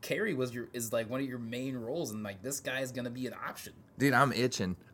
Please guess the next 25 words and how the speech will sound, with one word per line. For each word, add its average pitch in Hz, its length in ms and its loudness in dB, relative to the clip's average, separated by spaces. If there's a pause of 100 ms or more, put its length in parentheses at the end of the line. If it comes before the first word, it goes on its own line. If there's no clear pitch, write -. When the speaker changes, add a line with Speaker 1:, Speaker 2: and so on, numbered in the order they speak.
Speaker 2:
I'm 135 220 6
super 131 460 6
excited. 104 560 6
Speaker 1:
<laughs> - 240 -10
Speaker 2:
We 117 80 4
were 139 80 10
talking 139 340 0
on 120 100 4
the 107 60 2
phone 110 300 2
yesterday 98 540 2
about, 90 360 4
um, 80 360 0
what 98 160 6
we 98 80 8
were 90 100 6
gonna 92 320 0
discuss 87 480 0
today 95 200 8
as 90 120 6
far 90 180 6
as 85 140 2
Aphelios 87 480 2
is 85 140 -2
concerned. 90 540 0